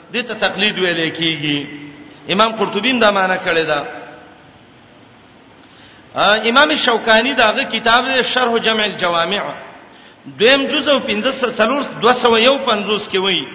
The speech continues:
شوکانی وایي، وایي دغه څه ته وایي دا تقلید؟ وایي: «قبول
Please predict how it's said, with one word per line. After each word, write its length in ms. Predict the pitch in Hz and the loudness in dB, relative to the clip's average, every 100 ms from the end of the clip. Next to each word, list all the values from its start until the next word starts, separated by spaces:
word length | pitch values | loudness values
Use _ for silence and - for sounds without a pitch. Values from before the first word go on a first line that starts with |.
| - - - - - - - - - - | -16 -20 -20 -20 -20 -20 -20 -20 -20 -8
شوکانی 460 | - 202 214 233 302 | -2 2 2 2 0
وایي، 200 | 294 269 | -2 0
وایي 160 | 233 | 0
دغه 220 | 208 202 254 | 0 -2 -4
څه 60 | 294 | -6
ته 140 | 294 | -2
وایي 240 | 240 220 196 | 0 0 0
دا 160 | 190 175 160 151 - - | 0 0 0 -4 -8 -2
تقلید؟ 460 | 196 196 208 175 165 139 - - - - - - | -2 0 -4 -2 -2 -4 -12 -18 -20 -20 -20 -6
وایي: 160 | 160 190 | -4 -2
«قبول 420 | 190 208 254 | 2 2 2